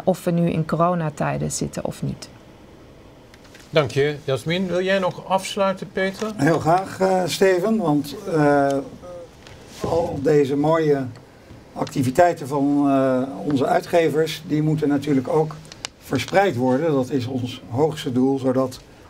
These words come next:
Speaker 3: wetenschappers er kennis van kunnen nemen. En daarom wil ik u kort even meenemen naar de marketingafdeling, de salesafdeling en onze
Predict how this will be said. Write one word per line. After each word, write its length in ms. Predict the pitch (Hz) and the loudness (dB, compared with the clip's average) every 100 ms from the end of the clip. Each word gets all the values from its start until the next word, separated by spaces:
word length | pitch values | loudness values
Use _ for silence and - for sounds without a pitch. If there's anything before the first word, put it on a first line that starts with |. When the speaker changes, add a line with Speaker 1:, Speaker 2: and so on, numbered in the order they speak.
| - | -4
Speaker 3:
wetenschappers 840 | 131 160 156 - 135 131 127 - - - - | 2 2 2 -2 0 2 -2 -2 -12 -10 -2
er 140 | 123 | 0
kennis 360 | 117 202 185 170 | 0 0 0 0
van 160 | 151 | 0
kunnen 280 | 131 143 131 | 0 2 2
nemen. 360 | 123 120 120 135 - - - | 2 2 0 -2 -6 -20 -14
En 140 | - 131 | 0 4
daarom 300 | 143 151 151 | 4 4 2
wil 120 | 147 | 2
ik 140 | 143 | 2
u 120 | 143 135 | 0 0
kort 280 | - 180 | 2 0
even 320 | 170 156 127 135 | 0 0 2 2
meenemen 640 | 143 143 143 135 131 131 - - - | 4 4 4 4 2 -2 -8 -20 -12
naar 420 | - 139 135 135 143 - | 0 2 4 2 0 -2
de 140 | 131 | 0
marketingafdeling, 1500 | 139 160 180 165 151 151 151 156 - - 147 135 127 139 139 131 | 4 4 2 0 0 2 2 -2 -8 -4 0 2 2 2 2 0
de 80 | |
salesafdeling 1040 | 123 165 151 147 139 131 127 131 127 131 135 | 0 2 2 2 0 0 2 2 2 0 0
en 140 | 127 | 0
onze 320 | 135 120 127 | 0 0 0